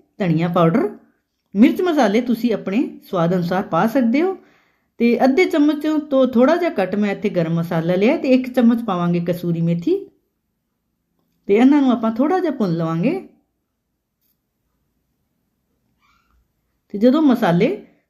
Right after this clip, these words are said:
ਥੋੜ੍ਹੇ ਜਿਹੇ ਭੁੰਨ ਜਾਣ, ਉਦੋਂ ਆਪਾਂ ਪਾਵਾਂਗੇ ਬਾਰੀਕ ਕੱਟੇ ਹੋਏ ਟਮਾਟਰ।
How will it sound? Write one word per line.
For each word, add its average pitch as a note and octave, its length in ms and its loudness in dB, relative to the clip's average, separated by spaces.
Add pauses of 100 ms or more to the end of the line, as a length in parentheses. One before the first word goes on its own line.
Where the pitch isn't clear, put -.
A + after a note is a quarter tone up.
ਥੋੜ੍ਹੇ B3 220 2
ਜਿਹੇ B3 140 4
ਭੁੰਨ F3 240 0
ਜਾਣ, B3+ 220 0
ਉਦੋਂ A#3 280 2
ਆਪਾਂ A3 180 -2
ਪਾਵਾਂਗੇ F3 720 -2
ਬਾਰੀਕ E3+ 400 0
ਕੱਟੇ F3+ 260 -2
ਹੋਏ E3+ 80 2
ਟਮਾਟਰ। E3+ 580 -2